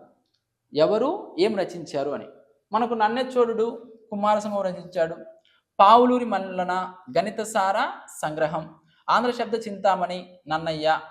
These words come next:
మల్లియ రచన కవి జనాశ్రయం భీముని చందం. So మనకు ఆన్సర్ వన్,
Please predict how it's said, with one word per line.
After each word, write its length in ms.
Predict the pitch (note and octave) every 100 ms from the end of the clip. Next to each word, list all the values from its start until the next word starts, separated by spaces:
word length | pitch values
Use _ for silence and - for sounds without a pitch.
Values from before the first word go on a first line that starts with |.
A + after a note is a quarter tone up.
| - _ D3+
మల్లియ 320 | F3 A3+ A#3
రచన 580 | A3 G#3+ G#3+ A3 F#4 - - _ _ F#3+
కవి 200 | G3 G#3
జనాశ్రయం 680 | F#3+ F#3 F#3 - F3+ A3+ - - _ C#3+
భీముని 400 | D#3+ G3 G3 B3
చందం. 440 | F#3 B2 G#2+ - _ _ _ -
So 120 | A3
మనకు 240 | G3+ F3+ E3+
ఆన్సర్ 280 | F#3+ G#3
వన్, 280 | E3+ E3+ A3